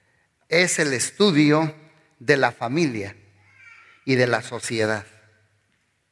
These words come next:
La sociología. A mí me gustó mucho siempre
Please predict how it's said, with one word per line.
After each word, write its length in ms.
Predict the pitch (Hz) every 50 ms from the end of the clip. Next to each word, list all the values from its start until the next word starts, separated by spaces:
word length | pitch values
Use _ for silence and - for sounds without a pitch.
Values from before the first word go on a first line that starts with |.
| _ _
La 140 | _ 131 127
sociología. 840 | 120 - 131 - - - 139 131 127 120 - - 147 135 120 104 - - - _
A 100 | - 139
mí 120 | 147 165 175
me 100 | 175 165
gustó 300 | 147 139 - - 156 143
mucho 280 | 156 - 139 - 143
siempre 640 | 117 - 156 156 151 - - 123 110 - - - -